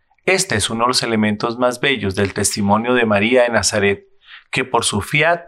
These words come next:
es capacitada por la gracia de Dios para asumir el papel de Madre de Dios.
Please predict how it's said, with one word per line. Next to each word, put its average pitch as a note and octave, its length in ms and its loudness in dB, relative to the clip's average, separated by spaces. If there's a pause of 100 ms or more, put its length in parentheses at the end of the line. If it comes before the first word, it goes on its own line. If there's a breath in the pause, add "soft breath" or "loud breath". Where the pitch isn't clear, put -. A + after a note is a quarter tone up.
(100)
es A#2 160 0
capacitada A#2+ 920 0
por C3+ 120 2
la A#2+ 100 2
gracia G#2+ 380 2
de G2 160 2
Dios D3 380 2
para A#2+ 220 2
asumir A2 520 0 (200 loud breath)
el A2 180 -2
papel B2 560 -2
de G2 120 2
Madre G2 420 2
de F#2+ 140 -2
Dios. F#2 480 -6